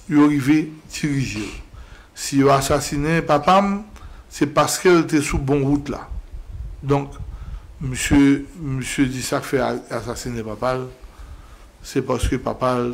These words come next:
t ap f on bagay serye, e se vre. Nan dènye moman an, papa w t ap f on bagay serye,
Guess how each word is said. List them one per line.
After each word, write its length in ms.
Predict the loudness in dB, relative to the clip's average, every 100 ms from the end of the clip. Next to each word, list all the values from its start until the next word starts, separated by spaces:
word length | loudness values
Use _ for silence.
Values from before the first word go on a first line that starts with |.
| -6
t 80 | -8
ap 80 |
f 140 | 0 0
on 140 | 0
bagay 400 | -4 -4 -6 -6 -10 -20 _ _ _
serye, 640 | -12 -4 -2 -2 -2 -4 -4
e 120 | -4
se 80 | -2
vre. 220 | 2 4 4
Nan 140 | 2
dènye 240 | -2 -2 -2
moman 460 | -2 0 0 0
an, 240 | -4 -12 -20 -20 -20 -18 -2
papa 240 | 0 4
w 80 | 2
t 80 | 2
ap 140 | -6
f 80 | -4 -2
on 100 | 0
bagay 380 | 0 0 -2 -4 -10 -20 -20 -14
serye, 540 | -8 -2 0 2 2